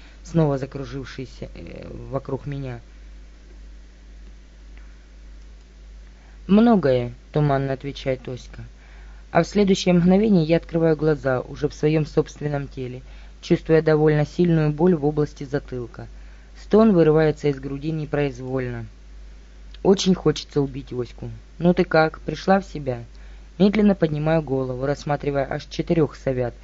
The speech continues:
прыгающих со сковородками по подушкам. «Так, все ясно, у тебя шок. Давай вставай и поползли отсюда, пока еще и он не очнулся».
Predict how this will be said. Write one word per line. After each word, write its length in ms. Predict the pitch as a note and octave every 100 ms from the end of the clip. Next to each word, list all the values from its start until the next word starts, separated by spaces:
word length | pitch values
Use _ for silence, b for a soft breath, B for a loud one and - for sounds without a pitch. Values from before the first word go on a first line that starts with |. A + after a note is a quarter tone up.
| b b b -
прыгающих 520 | E3 D3 C#3 - C3
со 140 | -
сковородками 640 | B2+ D3 C#3+ D3+ D#3+ C#3 C3
по 140 | C3+
подушкам. 600 | - C#3 B2+ A#2+ - A#2 G#2+ b b b b b - -
«Так, 280 | C#3 C#3+ -
все 180 | - F3
ясно, 540 | F3+ C#3 C3 - C3 -
у 60 | -
тебя 280 | D3+ D#3+ F3
шок. 420 | - C3+ B2 - -
Давай 280 | - D#3 D#3+
вставай 460 | - D3 C#3 C3 -
и 60 |
поползли 480 | - C#3+ D3+ D3+ C#3+
отсюда, 420 | C3+ - C3 B2 -
пока 220 | C#3 D3+
еще 300 | D3 - D3
и 120 | C#3+
он 400 | D3 C3+ C3 C3
не 100 | C3
очнулся». 640 | B2+ - C3 B2+ - -